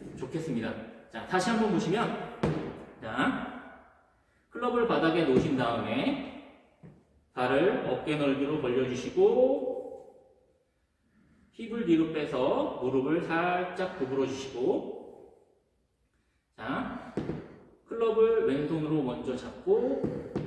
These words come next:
그 다음에 오른손이 아래로 내려가서 이때 어깨가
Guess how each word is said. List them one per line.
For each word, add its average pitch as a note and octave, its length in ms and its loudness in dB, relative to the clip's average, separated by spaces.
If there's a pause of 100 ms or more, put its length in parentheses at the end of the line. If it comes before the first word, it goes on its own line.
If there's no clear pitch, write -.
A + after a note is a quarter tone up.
(280)
그 - 80 -14
다음에 C#3 720 -6
오른손이 C#3+ 800 0
아래로 C3 460 -4
내려가서 - 840 -4
이때 - 520 -2
어깨가 F3+ 800 -2